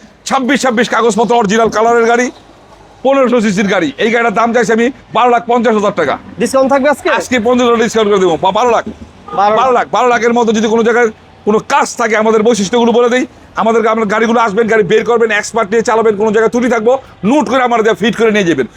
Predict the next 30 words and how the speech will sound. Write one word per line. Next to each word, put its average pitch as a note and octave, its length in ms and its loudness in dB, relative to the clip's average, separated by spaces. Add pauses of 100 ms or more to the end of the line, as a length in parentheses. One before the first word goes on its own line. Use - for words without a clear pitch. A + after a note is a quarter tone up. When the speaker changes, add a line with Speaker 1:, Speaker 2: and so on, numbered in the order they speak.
(140)
Speaker 2:
বাহ। F3+ 120 0
Speaker 1:
নোট A#3 260 2
করে C4+ 120 4
আমার C4 180 2
কাছে B3 120 2
দিবেন, B3+ 240 2
ফিট G#3+ 180 -2
করে A3 120 2
নিয়ে G3+ 140 0
যাবেন। C#3+ 220 -2 (160)
Speaker 2:
ওকে। G#3+ 300 -4
Speaker 1:
কারণ C4 140 0
এই C4+ 80 0
গাড়িগুলো B3 300 2
আপনার A#3+ 180 0
কাছে A#3 160 2 (320)
পুরাতন, A#3+ 360 0 (140)
আমার G#3 260 0
কাছে G#3+ 240 0 (360)
বা G#3 100 0
আমরা G#3+ 240 0
পুরাতন A3+ 500 0
শোরুম, A3 380 0 (500)
আপনার C4 320 -2
কাছে B3 200 -2
কিন্তু A3 160 0
এই A#3 60 0
গাড়িটা G#3 180 2
নতুন F3 200 0
গাড়ি। A2+ 180 -4